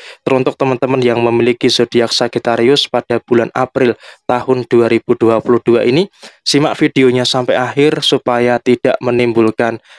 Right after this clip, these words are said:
kesalahpahaman. Dan di hadapan teman-teman sudah ada satu deck kartu tarot yang tentu saja sudah saya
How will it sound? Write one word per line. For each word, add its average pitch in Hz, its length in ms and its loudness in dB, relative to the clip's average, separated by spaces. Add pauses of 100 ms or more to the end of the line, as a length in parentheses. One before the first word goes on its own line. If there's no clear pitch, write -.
(200)
kesalahpahaman. 117 1120 -2
Dan 110 160 -2
di 110 160 0
hadapan 113 320 -2
teman-teman 127 400 -2
sudah 120 320 -2
ada - 80 -4
satu 120 320 -2
deck 123 160 -2
kartu 117 320 -6
tarot 120 400 -2 (320)
yang 117 240 -2
tentu 123 240 -2
saja 123 400 0
sudah 127 240 0
saya 117 240 -2